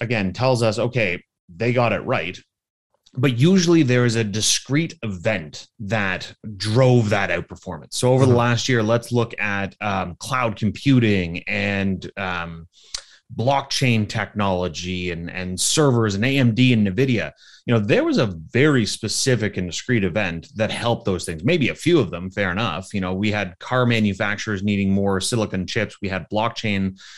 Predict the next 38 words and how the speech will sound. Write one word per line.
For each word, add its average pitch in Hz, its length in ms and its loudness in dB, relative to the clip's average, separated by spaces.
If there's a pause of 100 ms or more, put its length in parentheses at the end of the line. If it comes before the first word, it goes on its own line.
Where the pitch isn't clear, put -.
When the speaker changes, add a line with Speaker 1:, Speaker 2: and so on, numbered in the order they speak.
(140)
Speaker 1:
and, 101 460 0
you 101 60 0
know, 98 80 0
Bitcoin 120 480 2
miners 104 340 2
all 123 260 2
needing 117 300 2
the 107 80 0
same 107 220 -4
processors. 110 600 -2
So 113 140 0
the 107 120 0
value 117 320 -2
of 95 80 -6
nvidia 120 340 0
and 104 100 0
A 113 120 -2
M 104 120 -2
D 120 180 -2
sort 107 200 -4
of 90 60 -6
skyrocketed. 104 840 -2 (300)
And 117 100 2
all 139 200 4
of 123 60 2
these 113 220 0
E 123 160 -2
T 117 220 0
Fs 110 240 -4
that 107 240 -2
tracked 107 460 -4
cloud 113 340 -2
computing 120 520 0
or 90 120 -2
work 127 260 0
from 98 140 -2
home 165 260 0
themes, 92 460 -2